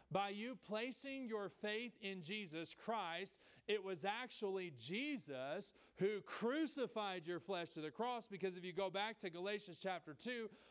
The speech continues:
Paul says, "I am crucified with Christ." That crucified is passive, which means that he was crucified with Jesus by Jesus. And it's kind of the same thing, that it was your,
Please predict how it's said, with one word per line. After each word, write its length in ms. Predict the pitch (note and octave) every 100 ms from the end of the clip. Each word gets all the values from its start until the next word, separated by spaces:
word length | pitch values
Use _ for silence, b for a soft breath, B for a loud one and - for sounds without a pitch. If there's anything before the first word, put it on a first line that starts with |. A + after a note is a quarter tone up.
| -
Paul 300 | A3 A3+ G#3+
says, 260 | G#3 F3+ -
"I 300 | G3+ B3+ C4 G#3+
am 120 | F#3+
crucified 1000 | - B3 D4 A#3 A3 - F3 F3+ G3 G3+ B B
with 260 | F3 G3+ -
Christ." 600 | - B3 C4+ F#3 C3+ - B B B -
That 440 | F3+ C4 D4 A#3 G3+ -
crucified 960 | - G#3+ F#3+ F#3+ D3+ C#3+ C3+ E3 G3+ B B
is 260 | - G#3+ -
passive, 600 | - B3+ C#4 C#4 - D#3+ A2+ - B -
which 280 | G3 G3+
means 360 | E3 G3 A3+ G3
that 240 | G#3+ G#3 - b b -
he 260 | - B3+
was 280 | B3+ A3 -
crucified 1000 | - - B3+ C#4 B3+ G#3+ - F3 F#3+ F#3+
with 360 | E3 B3 C#4+ -
Jesus 600 | E3+ G3 F#3+ E3+ A3 A3 B B -
by 380 | B2+ A#3 C#4 C4+
Jesus. 500 | D#3 G3+ F3 E3 D3+
And 100 | G3
it's 120 | G3
kind 160 | - C4+
of 80 | D4
the 60 |
same 300 | - B3 A#3 G#3+
thing, 220 | B3 B3+ F#3
that 140 | F#3+
it 120 | G3+
was 220 | G3+ F3+ D#3
your, 200 | F#3